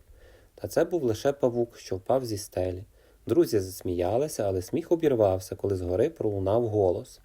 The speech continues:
«Хто тут?» Голос був тонкий, але моторошний, ніби вітер у димарі. Друзі завмерли.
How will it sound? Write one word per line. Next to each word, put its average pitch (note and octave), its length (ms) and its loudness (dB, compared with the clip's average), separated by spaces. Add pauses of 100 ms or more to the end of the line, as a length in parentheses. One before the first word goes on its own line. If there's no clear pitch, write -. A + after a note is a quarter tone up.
(280)
«Хто A2+ 480 2
тут?» G2+ 460 -10 (640)
Голос C3 320 6
був A2+ 220 -2
тонкий, A2+ 520 0
але A2 240 2
моторошний, G#2 680 -2
ніби F2+ 280 -2
вітер A#2 380 -4
у B2 80 0
димарі. G#2 500 0 (580)
Друзі G#2+ 440 0
завмерли. G2 640 0